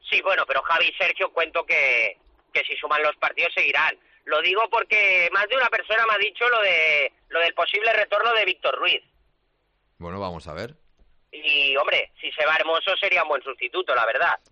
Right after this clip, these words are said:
Speaker 2: Pero se tiene que ir primero Hermoso, porque si no, no tenemos, eh, margen, porque Víctor Ruiz no va a cobrar lo que cobra Duarte.
Speaker 1: No, no, hombre, es, es, es,
Speaker 2: Y
Speaker 1: eso
Speaker 2: luego
Speaker 1: por
Speaker 2: hay que fichar otro portero también y mejorar el equipo. Es que, ah, primero hay que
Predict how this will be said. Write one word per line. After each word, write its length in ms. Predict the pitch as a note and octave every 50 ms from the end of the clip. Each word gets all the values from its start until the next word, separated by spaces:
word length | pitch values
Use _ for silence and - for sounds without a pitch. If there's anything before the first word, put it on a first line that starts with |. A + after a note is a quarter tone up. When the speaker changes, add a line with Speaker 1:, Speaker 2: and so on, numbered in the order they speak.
| _ _
Speaker 2:
Pero 220 | - F2+ F2+ F2 E2
se 120 | - F2
tiene 180 | D2+ F#2+ G2 F2+
que 60 | G2
ir 60 | F#2+
primero 280 | E2+ F#2+ F2+ F#2 F2 E2+
Hermoso, 360 | D#2 E2 G#2+ C3+ C3 - G2+
porque 240 | F2 F2+ D#2+ D#2 D#2
si 140 | - F2+ E2+
no, 160 | F2 F2 F2+
no 160 | F#2+ G2+ F#2
tenemos, 640 | A2 A2 G#2+ G2+ G2 F#2 F2 E2+ E2+ E2 D2+ - -
eh, 240 | E2 D#2+ D#2 D2+ D2+
margen, 380 | D#2+ G2 A#2+ B2 - G2+ E2 D2+
porque 420 | E2+ D#2+ D#2+ - E2 D#2+ D#2 D#2 D#2 D2+ D2+
Víctor 340 | D#2+ F2 D#2+ - G2+ F2+
Ruiz 120 | F2+ G2 G2+
no 100 | A2+ A2+
va 60 | A2+
a 40 | F#2+
cobrar 260 | G#2 F#2+ F#2 F#2 F2+
lo 80 | F2+ E2
que 140 | E2+ E2
cobra 560 | D#2+ F#2 E2 F2 E2+ E2+ E2 E2 D#2+ D#2+ D#2 D#2
Duarte. 500 | E2 E2+ F#2+ A#2 B2 - - D#2+ D2 - _ _ _ _ _ _ _ _ _ -
Speaker 1:
No, 140 | - E3 E3+
no, 140 | D#3 E3 E3
hombre, 240 | D#3 C#3 C#3+ C#3 C3+ -
es, 120 | C3 C#3 - - - - -
es, 80 | - - - - - - - - -
es, 80 | D#3+
Speaker 2:
Y 40 | G3
Speaker 1:
eso 80 | F#3 D3+
Speaker 2:
luego 220 | A2+ A2+ A#2+ C3
Speaker 1:
por 80 | C3 C3
Speaker 2:
hay 80 | B2 A2+
que 100 | B2 A#2+
fichar 280 | - A#2+ G2 - A2+ G#2+
otro 180 | G2 G2+ G2
portero 380 | F2+ F#2+ E2+ - G2 F2+ F2 D#2
también 440 | D#2+ D#2+ E2+ G2+ C3 C#3+ C3+ A2+ G2
y 240 | F#2 F#2 F2+ F2+ F2
mejorar 380 | F2 E2 - F#2+ F2+ F#2+ F#2+
el 80 | F2 E2
equipo. 480 | D#2 - - - A2+ G2+ F2+ E2 D#2+ D#2
Es 160 | E2+ D#2+ -
que, 380 | - G2+ G2 G2 F#2+ F#2 F#2 F#2
ah, 120 | F#2+ F2 E2+
primero 240 | G2+ G#2 B2 C#3
hay 60 | D#3 C#3
que 280 | D3 C#3 B2+ G#2+ -